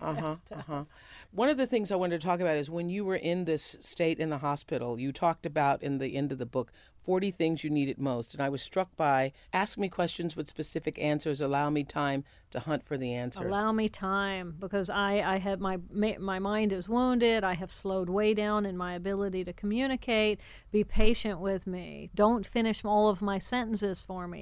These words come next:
Speaker 1: either, because I need to be able to go through that hunt and process. And if you ask a question and then answer it yourself, I'm left out of the loop. And I learned that you don't really care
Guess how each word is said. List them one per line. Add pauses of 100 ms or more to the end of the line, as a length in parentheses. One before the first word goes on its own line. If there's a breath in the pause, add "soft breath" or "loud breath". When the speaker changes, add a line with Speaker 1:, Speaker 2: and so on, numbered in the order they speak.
(140)
Speaker 1:
either,
because
I
need
to
be
able
to
go
through
that
hunt
and
process. (260 loud breath)
And
if
you
ask
a
question
and
then
answer
it
yourself, (460 soft breath)
I'm
left
out
of
the
loop.
And
I
learned
that
you
don't
really
care